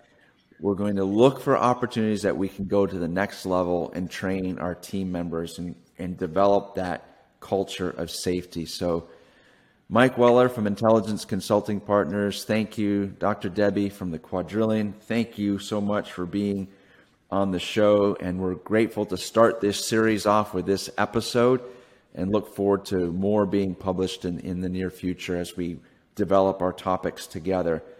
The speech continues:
So thank you for being on the show. Um, Mike, how can people connect with you? Uh, you wanna tell us a little bit about your organization, how people can find you?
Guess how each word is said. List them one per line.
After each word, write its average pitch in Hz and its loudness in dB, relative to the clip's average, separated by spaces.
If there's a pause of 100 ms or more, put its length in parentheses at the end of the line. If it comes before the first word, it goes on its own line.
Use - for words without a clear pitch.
(140)
So - -14
thank 113 0
you 107 -2
for 104 -2
being 104 0
on 98 0
the 92 -2
show. 95 0 (680)
Um, 98 2 (220)
Mike, 120 4 (640)
how 127 0
can 139 0
people 127 2
connect 120 0
with 101 -4
you? 143 2 (140)
Uh, 92 -4
you 104 -2
wanna 110 2
tell 113 2
us 107 0
a 101 0
little 117 4
bit 117 4
about 113 2
your 104 0
organization, 107 -2
how 98 -2
people 101 -2
can 95 -8
find 104 -2
you? 131 -2